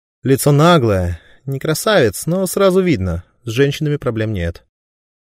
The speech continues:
Очень уж самоуверенный тип, да еще улыбается противно, насмешливо так. Женька ненавидел, когда над ним смеются.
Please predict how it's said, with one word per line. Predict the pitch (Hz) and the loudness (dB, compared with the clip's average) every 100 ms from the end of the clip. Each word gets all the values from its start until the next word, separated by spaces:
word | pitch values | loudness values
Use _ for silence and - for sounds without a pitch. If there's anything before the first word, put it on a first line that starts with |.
| _ _ _ _ - | _ _ _ _ -2
Очень | 247 247 | 0 -2
уж | 247 | -4
самоуверенный | - 240 233 233 226 214 | -2 -2 0 0 0 0
тип, | 190 - - - - - - - | -2 -8 -10 -10 -18 -16 -18 -16
да | 107 123 | -2 0
еще | 127 156 | 2 4
улыбается | 135 135 131 160 127 120 107 | 4 6 4 2 0 -2 -4
противно, | 110 - 107 98 82 - _ _ | -6 -4 -6 -4 -6 -10 _ _
насмешливо | 131 117 120 151 - 98 | -6 -4 -2 -4 -4 -6
так. | 85 82 - _ _ _ _ _ _ _ | -6 -10 -14 _ _ _ _ _ _ _
Женька | - 107 120 117 | -6 0 0 2
ненавидел, | 139 139 147 156 113 104 | 4 6 6 4 2 0
когда | 101 101 | 0 -2
над | 98 | -2
ним | 92 85 | -2 -4
смеются. | 98 85 80 - - | -4 -4 -6 -10 -20